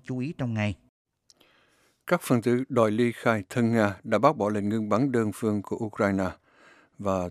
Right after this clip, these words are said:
Speaker 2: tiếp tục cuộc xung đột ở miền Đông đã gây tử vong cho hàng trăm người. Lực lượng biên phòng Ukraine cho biết phiến quân đã tấn công một tiền đồn của họ ở vùng Donetsk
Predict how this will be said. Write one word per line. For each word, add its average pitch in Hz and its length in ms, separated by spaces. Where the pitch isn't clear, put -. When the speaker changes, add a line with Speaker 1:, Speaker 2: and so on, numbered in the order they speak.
Speaker 2:
tiếp 143 140
tục 120 140
cuộc 98 140
xung 104 220
đột 98 180
ở 104 60
miền 92 280
Đông 95 140
đã 98 120
gây 98 240
tử 95 140
vong 95 280
cho 95 120
hàng 90 160
trăm 90 220
người. 85 120
Lực 127 160
lượng 113 260
biên 131 160
phòng 110 300
Ukraine 117 360
cho 117 120
biết 160 200
phiến 156 220
quân 120 220
đã 101 140
tấn 143 140
công 127 160
một 98 180
tiền 98 180
đồn 92 220
của 101 160
họ 95 320
ở 101 100
vùng 98 300
Donetsk 107 480